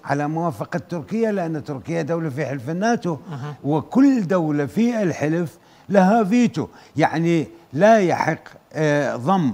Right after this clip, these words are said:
Speaker 1: أي دولة إذا اعترض عليها عضو واحد
Speaker 2: طيب،
Speaker 1: من
Speaker 2: هذا بالنسبة لم-،
Speaker 1: الناتو.
Speaker 2: لمواثيق الناتو، لكن عسكريا مرة أخرى بالنسبة،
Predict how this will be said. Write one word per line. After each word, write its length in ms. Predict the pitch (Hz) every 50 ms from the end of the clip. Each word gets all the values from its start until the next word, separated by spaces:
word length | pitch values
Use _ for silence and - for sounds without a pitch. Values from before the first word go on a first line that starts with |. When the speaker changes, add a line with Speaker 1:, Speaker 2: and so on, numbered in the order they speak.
| - - -
Speaker 1:
أي 220 | 202 220 226 220
دولة 460 | 202 160 190 180 165 165 170 180 175 147 - - - -
إذا 180 | 185 196 208 214
اعترض 500 | 139 113 120 - 180 190 190 175 160 131
عليها 340 | 113 123 156 165 165 151
عضو 280 | 135 120 - 160 156 151
واحد 240 | 151 143 131 110 -
Speaker 2:
طيب، 160 | 185 147 110
Speaker 1:
من 240 | 120 120 117 117 98
Speaker 2:
هذا 380 | - - - 151 208 262 247
بالنسبة 400 | 240 214 220 220 233 202 - 180
لم-، 40 | 180
Speaker 1:
الناتو. 260 | 180 175 180 185 185
Speaker 2:
لمواثيق 600 | 175 160 160 160 160 160 160 156 - - 185 175 - -
الناتو، 440 | 170 165 156 156 151 160 160 156 -
لكن 240 | 156 185 185 - 165
عسكريا 460 | 147 165 - - - 156 170 175 165
مرة 340 | 156 156 170 160 165 170 180
أخرى 200 | 185 - - 165
بالنسبة، 600 | 143 151 151 175 180 - - 160 165 170 165 165